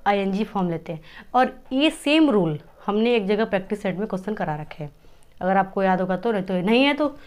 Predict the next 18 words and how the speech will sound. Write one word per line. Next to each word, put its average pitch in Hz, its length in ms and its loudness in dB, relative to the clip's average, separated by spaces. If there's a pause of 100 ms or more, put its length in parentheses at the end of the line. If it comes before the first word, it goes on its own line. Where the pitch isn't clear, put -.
(220)
वीडियो 170 180 0
देखिएगा, 302 500 0 (220)
ठीक 285 100 -2
है। 359 120 -2 (540)
तो 277 60 4
इसके 269 260 2
बाद 294 220 4
एएनजी, 214 340 2
इसको 262 440 -2
हटाओ, 247 340 4
यहाँ 247 360 0
पे 277 80 -2
क्या 247 160 0
होगा, 247 180 0
लाफिंग, 190 640 0
क्या 214 120 2
होगा, 226 180 2
लाफिंग। 185 520 0